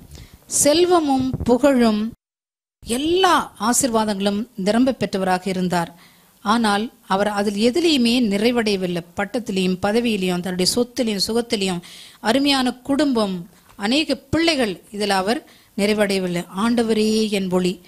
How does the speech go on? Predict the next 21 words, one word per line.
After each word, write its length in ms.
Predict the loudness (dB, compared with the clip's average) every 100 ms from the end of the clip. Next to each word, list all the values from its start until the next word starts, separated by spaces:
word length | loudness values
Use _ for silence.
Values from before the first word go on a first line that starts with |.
| -20 -20 _
அவரே 580 | 0 4 4 4 4 4
எனக்கு 380 | 2 0 -2 -4
மீட்பு, 500 | 0 -2 0 -4 -4
யாருக்கு 380 | -4 -2 -2 -2
நான் 160 | -2 -2
அஞ்ச 260 | 0 0
வேண்டும், 420 | 0 -2 -2 -6 -8 -20 -16 0
யாருக்கு 500 | 4 4 4 2 2
நான் 160 | 4
அஞ்சி 360 | 4 2 4 2
நடுங்க 460 | 4 4 4 4
வேண்டும்?" 320 | 4 4 4 4
என்று 200 | 4 2
சொல்கின்றார். 440 | -2 -4 -4 -4 -6 -10 -20 -20 -8
ஆண்டவரை 420 | -2 0 2 2
ஒளியாக 460 | 2 2 2 0 -2
கொண்ட 240 | -4 -4
தாவீது 600 | -2 0 2 2 0 -4 -10 -20 _ -4
ஆண்டவருடைய 400 | 0 2 2 2 0
வசனத்தின்படி 760 | -2 0 -2 0 0 0 -2 -2
வாழ்ந்தார். 460 | -4 -4 -4 -8